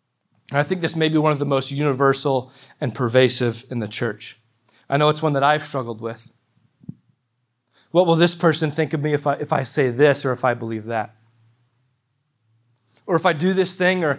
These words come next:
if I pray during lunch around my, my coworkers, they'll think I'm just some crazy Christian.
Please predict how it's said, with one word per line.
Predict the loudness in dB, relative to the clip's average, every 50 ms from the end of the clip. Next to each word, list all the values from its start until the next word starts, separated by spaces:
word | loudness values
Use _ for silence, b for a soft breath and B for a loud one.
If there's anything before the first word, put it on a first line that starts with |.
| B B B
if | -4 0 0
I | 0 0
pray | 0 -4 -2 0 0 0
during | 2 0 0 0 0 0 0
lunch | 0 0 0 -2 -2
around | -2 0 2 2 0 0 0
my, | 0 0 0 0
my | 0 0 -2 -2
coworkers, | -2 -4 -4 -2 0 0 -2 -2 -2 -4 -6 -4
they'll | -6 -8
think | -8 -8 -6 -4 -4 -2
I'm | -2 -2 -2
just | -2 -4 -2
some | -4 -4 -4
crazy | 0 2 2 4 4 2 -2
Christian. | -4 0 0 0 0 0 -2 0 0 0 0 -2